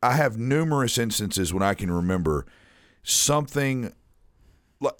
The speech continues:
like, I love horror movies, and you know, like, in a horror movie when someone will hear, you'll, they'll be at a party and they'll hear, like, a boom,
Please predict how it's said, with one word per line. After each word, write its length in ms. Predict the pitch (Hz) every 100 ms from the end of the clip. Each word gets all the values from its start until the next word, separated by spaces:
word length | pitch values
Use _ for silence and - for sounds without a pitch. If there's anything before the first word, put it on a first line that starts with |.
| 139
like, 340 | 143 143 131 -
I 200 | 131 175
love 360 | 165 127 131 117
horror 260 | 123 120
movies, 340 | 104 95 87 95
and 100 | 135
you 60 |
know, 160 | 156 160
like, 180 | 131 123
in 60 |
a 80 | 110
horror 220 | 95 110
movie 220 | 104 92 92
when 340 | 90 90 78 - - -
someone 680 | - - 143 131 123 120 104
will 160 | 95
hear, 600 | 90 76 92 120 110 101 92
you'll, 180 | 117
they'll 240 | 107 82 98
be 140 | 95
at 40 | 110
a 40 |
party 420 | - - 147 123
and 80 | 95
they'll 120 | 101
hear, 180 | 95 113
like, 180 | 104 95
a 80 | 95
boom, 600 | 76 73 110 101 82